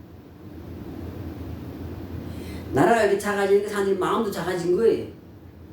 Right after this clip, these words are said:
그래가지고 그냥 사색하게 그냥 그 동네 옆집하고 싸우고 자기 사촌 땅 사면 배 아파하고 이런 식으로 한다. 참, 좀 꿈을 좀 툭해가지고, "야, 이 만주 이놈들, 이거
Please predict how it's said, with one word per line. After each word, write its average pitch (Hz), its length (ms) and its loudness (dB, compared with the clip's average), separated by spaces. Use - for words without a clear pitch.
그래가지고 233 380 4
그냥 226 140 2
사색하게 - 920 -2
그냥 262 160 -2
그 247 340 -4
동네 233 260 4
옆집하고 226 400 6
싸우고 214 260 0
자기 196 200 -2
사촌 233 380 -4
땅 - 160 -2
사면 196 400 2
배 185 120 -2
아파하고 160 260 0
이런 151 160 6
식으로 - 220 -2
한다. - 140 -6
참, - 320 0
좀 277 200 6
꿈을 330 300 8
좀 247 100 2
툭해가지고, 190 540 -2
"야, 175 200 0
이 190 80 -2
만주 175 420 2
이놈들, 180 360 6
이거 160 120 4